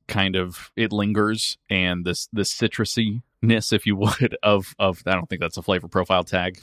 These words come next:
but citrusy, and I think citrus are, citrus, cis-, citrusiness is not, uh, but we, it, it starts to kinda, like, build on itself, and you get a little bit more of that as, as you continually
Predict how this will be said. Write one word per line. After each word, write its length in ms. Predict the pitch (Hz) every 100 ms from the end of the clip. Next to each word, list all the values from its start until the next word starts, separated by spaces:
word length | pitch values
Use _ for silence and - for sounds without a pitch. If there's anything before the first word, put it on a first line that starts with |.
| -
but 160 | 90
citrusy, 640 | - 135 - 123 123 117 87
and 160 | 104
I 100 | 95
think 220 | - 113
citrus 460 | - 117 - 113 -
are, 300 | 101 107 107 - - -
citrus, 420 | - 151 139 - 147 -
cis-, 280 | 127 - 190 - 196 - -
citrusiness 1120 | - 285 - 262 - - 247 220 117 117 - -
is 220 | 123 107
not, 400 | 113 117 82 78 - -
uh, 320 | 101 95 92 -
but 320 | 107 107 -
we, 480 | 117 120 113 113 127 -
it, 280 | 120 - - - _ _ -
it 140 | 127 _ -
starts 340 | - 147 131
to 60 | -
kinda, 220 | 135 123
like, 260 | 107 104 95
build 460 | 101 95 92 87 -
on 180 | 101 92
itself, 440 | - 107 90 90
and 100 | 98
you 80 | 92
get 180 | 104 98
a 40 |
little 320 | 95 104 101
bit 160 | 90 82
more 260 | 85 82
of 120 | 85 87
that 240 | 82 92 -
as, 580 | 95 90 139 - - - _
as 260 | 101 95 -
you 220 | 95 92 - _ -
continually 880 | 135 110 127 117 107 98 92 90